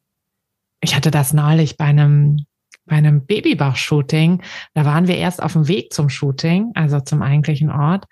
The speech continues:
Und dann sind wir da irgendwie so am Anfang des Waldes und plötzlich, also es war noch relativ früh und, und plötzlich ist da so die Sonne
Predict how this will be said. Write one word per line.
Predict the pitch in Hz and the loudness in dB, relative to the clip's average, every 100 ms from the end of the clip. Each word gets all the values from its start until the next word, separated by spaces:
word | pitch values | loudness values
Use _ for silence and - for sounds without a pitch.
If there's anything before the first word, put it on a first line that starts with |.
| - - - _ _ 165 | -20 -20 -20 _ _ -2
Und | 156 151 - _ | 0 0 -4 _
dann | 160 156 151 - _ | 0 0 0 -4 _
sind | 165 151 | 0 2
wir | 151 | 2
da | 147 | 0
irgendwie | 156 151 156 | 0 2 0
so | 143 147 147 - - | 0 0 -2 -8 -20
am | - 131 | -8 -4
Anfang | - 135 175 170 | -2 0 2 0
des | 147 135 | 0 -2
Waldes | 135 135 202 233 220 | -4 0 0 0 -4
und | - 170 - - - _ | -2 -2 -2 -10 -20 _
plötzlich, | 160 180 214 156 | -2 -2 -2 -4
also | 120 | -6
es | - | -4
war | 131 | 0
noch | 139 - | 0 0
relativ | 139 151 - 135 | -2 -2 -6 -10
früh | - 170 220 233 | -4 -2 0 -2
und, | 151 151 - | -2 -4 -2
und | 151 | -2
plötzlich | 135 147 143 175 151 | 0 0 0 -2 0
ist | 160 | 0
da | 156 147 | 0 0
so | 147 | 0
die | 151 | -2
Sonne | 135 156 190 196 185 | -2 -2 0 0 -2